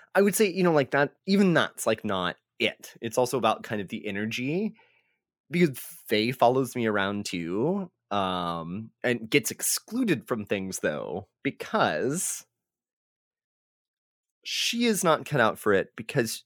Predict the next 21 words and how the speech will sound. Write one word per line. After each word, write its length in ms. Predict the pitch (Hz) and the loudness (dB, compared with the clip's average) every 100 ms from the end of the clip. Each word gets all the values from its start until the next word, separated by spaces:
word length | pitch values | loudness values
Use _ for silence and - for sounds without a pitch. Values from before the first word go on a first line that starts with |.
| _ | _
she's 360 | - 143 120 - - | -6 -4 -4 -8 -8
too 160 | - 196 | -2 0
hyper. 540 | 196 208 82 - _ _ - | 0 0 -4 -4 _ _ -4
And, 160 | 127 | -2
like, 180 | 127 120 123 | 0 -2 0
Oliver 440 | 117 139 143 139 | 0 2 2 2
is 160 | 120 - | 0 -2
bringing 400 | 104 101 98 95 | -4 -4 -4 -2
that 240 | 92 - | -2 -2
kind 200 | - 87 | -8 -8
of, 100 | 85 | -4
like, 240 | 85 - | -6 -6
grounded 580 | - 92 90 95 90 85 | -6 -2 -2 -2 -4 -4
and 140 | 85 - - | -6 -10 -4
earthy 360 | 135 135 135 123 | 0 0 -2 0
vibe 840 | 113 110 107 104 101 101 98 104 113 _ _ _ _ _ _ _ _ - | 2 2 0 0 -2 -2 -2 -6 -8 _ _ _ _ _ _ _ _ -10
just, 160 | 131 | -2
like, 180 | 127 - | -2 -2
to 180 | - 175 | -2 0
the 120 | 156 | 0
room. 460 | 98 117 57 69 | 0 -2 -4 -10